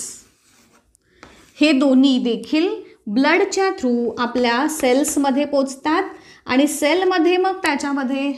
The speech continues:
रेस्पिरेशनची प्रोसेस, ज्याला आपण सेल्युलर रेस्पिरेशन म्हणतो,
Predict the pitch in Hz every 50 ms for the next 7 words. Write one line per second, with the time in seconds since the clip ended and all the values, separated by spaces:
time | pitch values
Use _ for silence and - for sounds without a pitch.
0 | - - 285 285 294 294 294 - 320 311 311 320 320 339 330 339 339 381 359 349
1 | 311 285 285 - 277 233 262 262 254 247 247 262 262 269 - 285 262 254 247 262
2 | 262 262 302 330 330 311 285 277 277 - 285 269 254 247 254 254 262 247 233 240
3 | 226 220 226 202 180 180